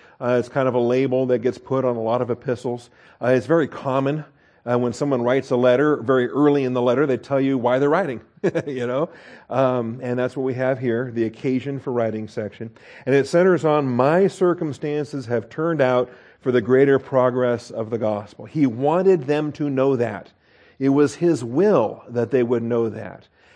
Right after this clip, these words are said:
And so when we talk about boulomai and all the principles with respect to a wish or a desire or a will, uh, he says here, "I want you to know."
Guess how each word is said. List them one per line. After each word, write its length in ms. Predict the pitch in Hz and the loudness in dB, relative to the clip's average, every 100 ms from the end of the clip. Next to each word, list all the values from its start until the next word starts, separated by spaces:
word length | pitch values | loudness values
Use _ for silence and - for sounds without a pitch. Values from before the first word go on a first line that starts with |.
| - | -8
And 120 | 120 | -6
so 120 | 117 | -2
when 120 | 151 160 | -2 -2
we 60 | |
talk 300 | 147 175 185 | -2 -2 0
about 440 | 180 160 160 143 113 | 0 4 2 2 0
boulomai 640 | 151 170 160 156 156 156 | 0 2 2 2 2 2
and 80 | 139 | 0
all 100 | 156 | 0
the 100 | 160 | -2
principles 540 | 160 160 - 156 123 | -4 -6 -4 -4 -4
with 140 | 131 | -4
respect 480 | 135 117 - 143 139 | -6 -6 -2 -2 -2
to 160 | 143 123 | -2 0
a 100 | 113 | 0
wish 560 | 107 143 165 160 - _ - - | -2 2 0 0 -12 _ -20 -10
or 160 | 120 117 | 0 0
a 40 | 110 | 2
desire 680 | 113 101 143 147 143 143 143 | -2 -2 0 0 0 0 0
or 200 | 113 110 | -2 -2
a 100 | 107 | -4
will, 680 | 107 117 135 143 139 139 - _ _ - | -4 0 2 2 0 -4 -10 _ _ -6
uh, 220 | 120 113 | 0 0
he 140 | 123 | 0
says 400 | 120 - 156 151 | -4 0 0 0
here, 240 | 147 147 143 | -2 0 0
"I 160 | 123 | 0
want 420 | 110 101 151 185 135 | -2 0 0 0 -2
you 440 | 123 110 98 98 _ _ _ | -2 -2 -6 -12 _ _ _
to 120 | - | -8
know." 500 | 113 110 104 92 - | -4 -4 -4 -8 -16